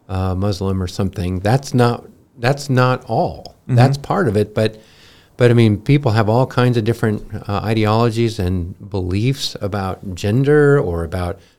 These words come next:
Speaker 1: marriage or about sexuality or about life and death or about abortion.
Speaker 2: Mm-hmm.
Speaker 1: And all of these things are governed in some respect by the same principle here.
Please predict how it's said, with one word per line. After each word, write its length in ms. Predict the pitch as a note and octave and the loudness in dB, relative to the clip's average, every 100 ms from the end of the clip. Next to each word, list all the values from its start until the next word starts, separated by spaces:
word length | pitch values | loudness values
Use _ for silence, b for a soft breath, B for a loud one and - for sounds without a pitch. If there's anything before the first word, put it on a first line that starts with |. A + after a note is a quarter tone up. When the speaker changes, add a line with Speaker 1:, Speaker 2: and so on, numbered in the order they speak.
| - | -6
Speaker 1:
marriage 640 | G#2+ C3+ C#3+ C#3 C3 G#2 - | -2 0 2 0 -2 -6 -8
or 140 | F2+ F2 | -6 -6
about 300 | E2+ F2 - | -6 -8 -8
sexuality 960 | - - A2+ D3+ C#3+ C3+ C3+ C3+ C3 | -14 -6 -4 0 2 2 2 2 0
or 220 | - F#2 F2+ | -2 -4 -2
about 360 | E2+ E2+ E2+ | -4 -6 -6
life 220 | F2+ F2 | -6 -6
and 120 | F2+ F#2 | -4 0
death 480 | E3 D3 C#3 C#3+ - | 2 2 0 -2 -6
or 160 | F#2 | -4
about 240 | F2 E2 D#2 | -4 -6 -6
abortion. 580 | F2 C3+ C#3 C3+ B2 B B B B B B | 0 0 0 0 -2 B B B B B B
Speaker 2:
Mm-hmm. 180 | B2+ C#3+ | 2 4
Speaker 1:
And 240 | C3 B2+ A#2 | 6 4 4
all 360 | - B2 G3+ F#3+ | 2 2 4 2
of 180 | G#2+ | 0
these 300 | G2 G2+ F#2 | 0 -2 -2
things 680 | - F2+ E2 E2 D#2+ D#2+ - - | -2 -2 -2 -4 -6 -10 -12 -2
are 260 | G#2 G#2 | 0 2
governed 560 | F#2 A2+ G#2+ G2+ G2 G2+ | 2 0 2 0 -2 -4
in 120 | G2+ | -6
some 220 | F2 C3 E3 | -4 -2 -2
respect 380 | - E2+ E2+ | -4 -8 -8
by 120 | F2+ F#2 | -6 -4
the 80 | F2 | -4
same 500 | G2+ F#2+ F#2 F2+ - - | -4 -2 -2 -6 -10 -6
principle 460 | E3 E3 - E2+ | -4 -4 -10 -12
here. 440 | - D#2+ D#2 D#2+ | -8 -8 -8 -12